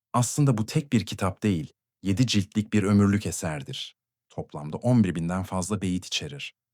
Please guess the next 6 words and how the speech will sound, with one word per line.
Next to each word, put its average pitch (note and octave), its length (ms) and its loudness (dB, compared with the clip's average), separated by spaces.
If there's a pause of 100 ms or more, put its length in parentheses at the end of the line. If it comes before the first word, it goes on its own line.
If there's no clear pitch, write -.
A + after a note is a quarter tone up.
(120)
Safahat, G2 600 -4 (120)
Anadolu'nun F2+ 560 0
hikayesidir. E2+ 880 -8 (400)
Bir A#2+ 80 2
milletin G2 440 2
acısı, D#2+ 600 -8